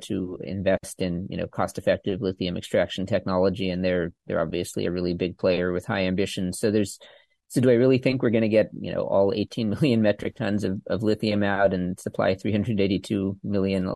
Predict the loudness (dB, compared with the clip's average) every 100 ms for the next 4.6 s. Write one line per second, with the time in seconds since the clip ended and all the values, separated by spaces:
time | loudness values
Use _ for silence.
0 | 0 0 0 -2 0 0 2 4 4 4
1 | 0 0 0 -2 _ _ _ _ _ -4
2 | 2 6 6 4 2 2 0 -2 -2 -2
3 | 2 4 4 2 -2 -4 -6 -10 -8 -2
4 | -2 -2 -4 -8 -14 -16